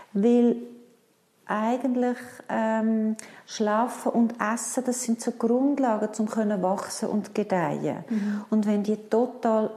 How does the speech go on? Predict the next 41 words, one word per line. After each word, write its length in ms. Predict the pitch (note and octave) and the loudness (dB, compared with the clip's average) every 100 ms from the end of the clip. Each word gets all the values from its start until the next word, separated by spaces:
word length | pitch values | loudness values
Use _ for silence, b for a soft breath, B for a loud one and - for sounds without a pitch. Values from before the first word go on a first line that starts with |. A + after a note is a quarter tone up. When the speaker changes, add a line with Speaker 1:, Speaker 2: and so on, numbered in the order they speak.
| - | -4
Speaker 1:
unrhythmisiert 1160 | A3+ A3+ C4+ C4+ C4 C4 B3+ B3+ A#3+ A#3 A#3 A#3 | 0 4 4 4 2 0 0 0 2 2 2 -2
sind, 240 | - G#3 | -2 0
wenn 160 | G3 G3+ | 0 0
die 160 | G#3+ G#3 | 0 -2
irgendwie 880 | - A#3 C4+ C#4 C#4 B3 A3+ A3 G3+ F3+ F#3 B B B - | 2 2 2 2 2 2 2 2 2 0 -4 B B B -8
stattfinden, 840 | - A#3 A#3 A#3 - A3+ G#3+ G3+ G#3 | -2 0 0 -2 -2 2 2 0 0
dann 160 | A3 | 0
ist 160 | G#3 G#3 | 2 -2
es 140 | G3 | -6
für 160 | - G#3 | -4 -2
ein 80 | G3 | -2
Kind 560 | - - A3 A3 A3 - | -6 0 2 2 -2 -10
viel, 460 | - - C4 C#4 | -20 0 2 2
viel 240 | C4+ B3+ A#3+ | 2 0 0
schwieriger, 540 | A#3 A3+ A#3 A#3+ A#3+ B B B B B - - | 2 2 2 0 -2 B B B B B -6 -2
auch 280 | G#3+ G#3+ | 2 2
die 120 | G#3+ A3 | 2 0
Signale 680 | A3 G#3+ G3 G3+ A3+ C4+ | 0 -4 -2 0 0 0
können 380 | C4 B3+ B3 B3 | 0 0 2 0
zu 100 | - | -4
verstehen, 600 | A#3 - - A3+ G3 F#3+ F#3+ B B B | -6 -6 0 2 4 2 -2 B B B
wenn 180 | A3+ A3 | 0 2
es 200 | A3+ - | 0 2
dunkel 480 | B3 B3 - B3+ A3 | 2 2 0 0 2
wird 240 | A#3 A3 | 2 2
oder 180 | G#3+ G#3 | 0 0
wenn 120 | G#3+ | 2
ich 220 | A3+ - | 0 0
gegessen 480 | - A3+ A3+ - A3 | 0 2 0 -2 -2
habe, 240 | G#3+ G#3 G3+ | 0 0 -2
dass 200 | G3+ G3+ | -2 -6
ich 80 | |
dann 220 | - G3 G3 | -4 -2 0
vielleicht 300 | A3 G#3+ G#3+ | -2 0 0
mit 200 | G#3+ A3 | 0 2
der 80 | |
Mama, 480 | G#3+ A3+ A#3 A#3 A3+ | 2 4 4 4 4
wenn, 240 | G#3+ G#3 - | 2 0 0
mit 220 | G#3+ - | -2 0
dieser 240 | A3 A#3 | 2 4
Musik 580 | A3 A3 A3 A3 A3 A3 | 4 2 2 0 0 -2